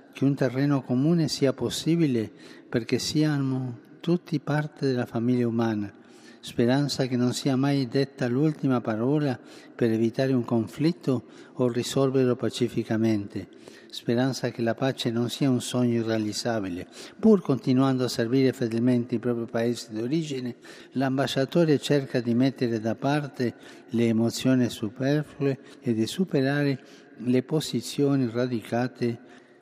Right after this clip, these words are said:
per trovare soluzioni accettabili. E certo, non è un compito facile.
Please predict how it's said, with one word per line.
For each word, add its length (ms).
per 200
trovare 580
soluzioni 760
accettabili. 760
E 160
certo, 460
non 200
è 80
un 180
compito 480
facile. 560